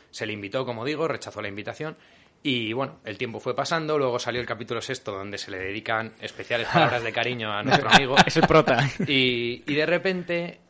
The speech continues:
Speaker 1: cuando publicamos los episodios en iVoox, que es una plataforma de podcast solo de
Speaker 2: Sí.
Speaker 1: audio, publicamos, cuando ya estaba todo terminado en el documental,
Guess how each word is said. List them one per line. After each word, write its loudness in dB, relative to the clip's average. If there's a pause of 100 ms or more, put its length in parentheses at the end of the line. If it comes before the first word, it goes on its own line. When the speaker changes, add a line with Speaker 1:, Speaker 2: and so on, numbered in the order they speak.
(120)
Speaker 1:
cuando -4
publicamos -4
los -10
episodios -6
en -6
iVoox, -4
que -14
es -14
una -6
plataforma -8
de -4
podcast -8
solo -2
de -4
Speaker 2:
Sí. 0
Speaker 1:
audio, -6
publicamos, -8
cuando -10
ya -2
estaba -4
todo -4
terminado -8
en -8
el -8
documental, -6